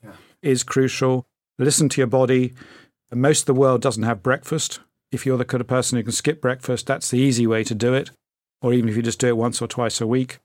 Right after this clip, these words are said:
Speaker 2: you know, and you just have a, an early lunch, giving your microbes a break and, and stop this British habit of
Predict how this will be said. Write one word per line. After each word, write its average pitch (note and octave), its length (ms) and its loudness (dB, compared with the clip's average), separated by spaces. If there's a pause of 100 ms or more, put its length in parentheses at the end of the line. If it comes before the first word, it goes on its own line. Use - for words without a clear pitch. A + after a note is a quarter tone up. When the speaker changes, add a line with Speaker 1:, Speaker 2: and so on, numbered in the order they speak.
Speaker 2:
you B2+ 100 -2
know, A2+ 160 -4
and A#2 240 -4
you A2+ 100 -4
just A2+ 200 -6
have A#2 160 -4
a, A2+ 300 -6
an A#2+ 100 0
early A#2 240 0
lunch, B2 420 -4 (500)
giving B2 280 2
your A2 160 -2
microbes C3 460 0
a B2+ 40 2
break B2 320 2
and, A#2 140 -2
and B2+ 160 0
stop C#3+ 220 -2
this B2 140 -2
British C3 420 -2
habit A#2 300 -2
of G#2+ 160 -6